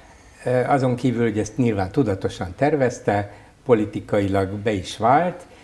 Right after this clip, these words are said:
de valóban közben kialakult, akarva, akaratlan, részben szerintem akaratlanul is, ez a különleges nyelv, amit bevezettek. Ez a, ez a nyelv, amit ők, ö, természetesen a,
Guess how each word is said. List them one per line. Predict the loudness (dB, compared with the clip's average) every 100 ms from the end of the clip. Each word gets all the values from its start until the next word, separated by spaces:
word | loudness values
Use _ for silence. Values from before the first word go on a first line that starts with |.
| -20 -12
de | 2 2 2 0
valóban | 2 4 2 0 -2
közben | 2 2 2 -4
kialakult, | -2 0 2 2 2 0 0 -6 -2
akarva, | -2 6 6 6 4
akaratlan, | 2 2 2 2 0 2 2 2 -2 0 4 4 4 0 -4 -18 -20 -20 -20 _ -14 0
részben | 4 4 4 2
szerintem | 4 2 4 0
akaratlanul | 0 0 0 0 -2 -4 -4 -2
is, | -4 -4 -16 -20 -20 -8
ez | 0 2
a | 2 2 -6 -4
különleges | 4 6 6 2 0 -2 -2
nyelv, | -4 -2 -4 -8
amit | -8 -10 -6
bevezettek. | -6 -6 -8 -10 -10 -14 0
Ez | 2 4
a, | 4 2 -2 -16 -20 -8
ez | 2 4
a | 4
nyelv, | 2 4 4 4
amit | 2 2 -2 0
ők, | 2 2 -2 0
ö, | 6 6 6 -4
természetesen | 0 0 0 -4 -6 -4 -2 -2 0
a, | 0 -2